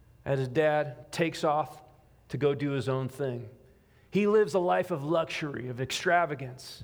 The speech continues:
partying, living that rock star kind of life.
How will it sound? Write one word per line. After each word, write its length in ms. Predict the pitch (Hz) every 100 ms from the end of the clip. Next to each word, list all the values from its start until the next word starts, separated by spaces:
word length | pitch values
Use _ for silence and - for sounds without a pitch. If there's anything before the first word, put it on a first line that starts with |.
| - _ _ _ _ _ _ _ -
partying, 720 | - 170 175 175 165 156 156
living 540 | 175 165 170 160 143 - - - - - - - - - - - - -
that 160 | 185 151
rock 240 | 147 147
star 340 | - 151 135
kind 240 | 135 135 123
of 80 | 117
life. 440 | 113 117 - -